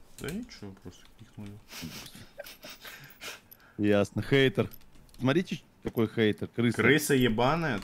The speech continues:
Speaker 2: Бля,
Speaker 1: так.
Speaker 2: Марк, на тебя банду Васяна натравим, ты охуеешь.
Speaker 1: Так.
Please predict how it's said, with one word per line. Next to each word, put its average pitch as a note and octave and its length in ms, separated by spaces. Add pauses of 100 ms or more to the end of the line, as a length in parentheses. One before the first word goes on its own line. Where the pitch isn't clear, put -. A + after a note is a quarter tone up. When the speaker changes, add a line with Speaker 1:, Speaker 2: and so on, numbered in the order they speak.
Speaker 2:
Бля, C3+ 180
Speaker 1:
так. C#3 80
Speaker 2:
Марк, C#3 220
на A#2+ 100
тебя C3 160
банду C#3+ 260
Васяна C#3+ 380
натравим, A#2 500
ты G#2+ 100
охуеешь. A2+ 600 (180)
Speaker 1:
Так. A2+ 680